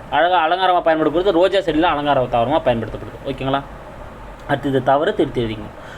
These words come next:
கோடை காலத்திற்கு பருத்தி உடைகள் ஏற்றதன்று. இதுவும் தவறுங்க. ஏன்னா கோடை காலத்துல பருத்தி உடைகள் தான் ஏற்றது. ஓகேங்களா? அப்ப இது தவறு, ஏற்றதுன்னு எழுதிக்கங்க.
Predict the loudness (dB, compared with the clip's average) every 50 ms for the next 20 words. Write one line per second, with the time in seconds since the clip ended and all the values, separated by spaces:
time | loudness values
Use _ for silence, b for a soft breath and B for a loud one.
0 | B B 0 2 2 2 2 0 0 0 0 0 2 0 0 2 0 0 2 0
1 | 0 2 4 4 4 4 4 2 2 2 2 2 2 2 0 2 2 2 2 2
2 | 2 4 4 4 4 4 2 2 2 4 4 4 4 4 4 4 4 4 4 2
3 | 2 4 4 4 2 2 0 2 2 2 2 2 2 2 0 2 2 2 2 2
4 | 2 0 2 2 2 4 4 4 2 2 2 2 0 2 2 2 0 2 2 0
5 | -2 -2 -2 -6 -4 -4 -2 -2 0 0 0 0 0 -2 -2 0 2 2 2 2
6 | 2 0 -2 0 2 2 2 2 2 0 0 2 0 2 0 0 -2 -2 -4 -8
7 | -12 -14